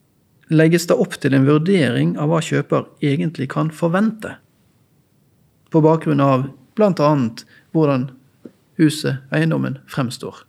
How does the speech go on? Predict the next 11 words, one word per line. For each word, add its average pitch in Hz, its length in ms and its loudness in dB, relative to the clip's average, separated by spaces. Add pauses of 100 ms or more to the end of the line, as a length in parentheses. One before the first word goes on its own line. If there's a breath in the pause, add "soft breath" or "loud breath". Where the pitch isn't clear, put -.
(680 soft breath)
hvor 160 100 -2
slitt 160 360 -4
det 107 80 -6
er, 120 240 -10
hvor 147 120 -2
gammelt 135 360 -2
det 113 140 -8
er, - 140 -20 (160)
og - 120 -10
så 107 120 -10
videre. 98 320 -12